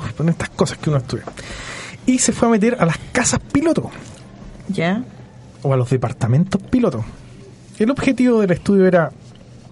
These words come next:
Speaker 1: cómo la empresa reconstruía la calidad de vida de aquel cliente que quería comprar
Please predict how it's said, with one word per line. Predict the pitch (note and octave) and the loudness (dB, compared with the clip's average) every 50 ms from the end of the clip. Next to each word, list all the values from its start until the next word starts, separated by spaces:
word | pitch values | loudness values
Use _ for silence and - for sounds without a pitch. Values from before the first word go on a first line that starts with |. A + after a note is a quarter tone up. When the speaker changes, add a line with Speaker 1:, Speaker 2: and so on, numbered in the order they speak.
| - - - - - - | -20 -20 -20 -20 -20 -2
Speaker 1:
cómo | - - D4 F4 F#4+ F#4 E4+ - - - - - - - - - - - - - - - | 0 0 2 2 2 0 0 -2 -8 -16 -20 -20 -20 -20 -20 -20 -20 -20 -20 -20 -4 0
la | E3 E3 | 2 4
empresa | D#3+ D#3 D3 D3+ - - C#4+ D#4+ - - - G3+ G3+ | 4 4 2 0 -2 -2 -2 0 0 0 0 0 2
reconstruía | G3 F#3 F3 D#3+ F3+ E3 D3+ C#3+ - - - - E3+ D#3 F3 G#3 C4 C#4+ C4 A3+ G3 F#3 G3+ G#3+ A3+ A3 - - - - | 2 0 0 2 2 2 2 2 0 -6 -4 -2 0 2 2 2 4 4 4 4 2 2 2 0 -2 -4 -8 -16 -8 -2
la | C#3+ C#3+ C3+ | -2 0 0
calidad | - D3 D3 D#3 E3+ F3+ F#3 F3 | 2 2 2 4 4 4 6 4
de | E3+ D#3+ | 4 4
vida | E3 F3+ F3 F3 E3+ E3 D#3 - | 2 2 4 2 2 0 -2 -2
de | D3+ D3 | 0 0
aquel | D3 C3+ C3+ D3 D3 D3+ - - - - - - - - - - - - - - - - - - - | 0 0 0 0 0 0 -2 -4 -8 -10 -14 -16 -18 -18 -18 -18 -18 -18 -18 -18 -20 -20 -20 -8 0
cliente | - F3+ G#3 A3+ A3 G3 D#3+ C#3+ - D#3 | 2 4 4 4 4 4 2 0 0 0
que | D3 D3 C#3+ C3+ D3 | 2 2 2 0 0
quería | - - D3 D3+ D3+ | 0 0 2 2 2
comprar | C#3+ C3+ C3 B2 - - C3+ C3 B2 A2+ A2+ - | 2 0 0 -2 0 0 2 2 2 0 -2 -6